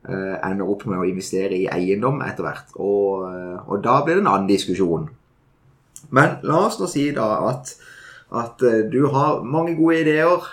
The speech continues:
eh, den ene etter den andre. Noen får du realisert, noen går kanskje bra, noen går dårlig. Da mener jeg at du skal ha et holdingselskap. Og la meg forklare hvorfor.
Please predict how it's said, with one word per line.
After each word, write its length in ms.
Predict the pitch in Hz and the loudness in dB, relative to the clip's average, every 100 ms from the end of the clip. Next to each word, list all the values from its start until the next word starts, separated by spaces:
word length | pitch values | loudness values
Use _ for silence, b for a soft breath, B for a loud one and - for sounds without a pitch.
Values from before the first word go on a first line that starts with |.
| - | -14
eh, 520 | - 120 117 113 110 | -10 -8 -6 -6 -4
den 140 | 117 120 | -4 -4
ene 280 | 117 123 127 | -4 -4 -2
etter 140 | 131 | -2
den 100 | 123 | -2
andre. 380 | 117 113 143 156 | -2 0 -2 0
Noen 380 | 113 117 123 123 | -2 -2 -4 -6
får 200 | 120 117 | -4 -4
du 80 | 113 | -2
realisert, 580 | 110 110 113 139 - - - - | -2 -2 -2 -2 -4 -16 -18 -10
noen 320 | 110 110 117 | -6 -6 -6
går 160 | 110 110 | -4 -4
kanskje 220 | 104 104 | -4 -6
bra, 320 | 101 131 165 151 | -4 -2 -2 -4
noen 220 | 113 110 | -6 -6
går 120 | 110 | -4
dårlig. 300 | 104 104 151 240 - _ _ _ _ _ _ _ _ _ | -2 -2 -2 -4 -12 _ _ _ _ _ _ _ _ _
Da 260 | 113 110 - B B | 0 0 -2 B B
mener 360 | - 101 104 95 | -4 -2 -2 -2
jeg 200 | 85 87 - _ | -4 -8 -12 _
at 220 | 92 - - | -10 -10 -6
du 220 | 101 98 - _ | -4 -4 -8 _
skal 240 | - 113 85 | -6 -4 -2
ha 220 | 87 - | -4 -6
et 160 | 87 - - | -6 -6 -4
holdingselskap. 880 | 98 92 92 90 - 82 - - - _ | 0 2 2 -2 -4 -6 -6 -10 -10 _
Og 80 | - | 4
la 100 | 147 | 6
meg 100 | 156 | 6
forklare 300 | 156 143 120 | 4 4 4
hvorfor. 320 | 73 - - | 2 -4 -12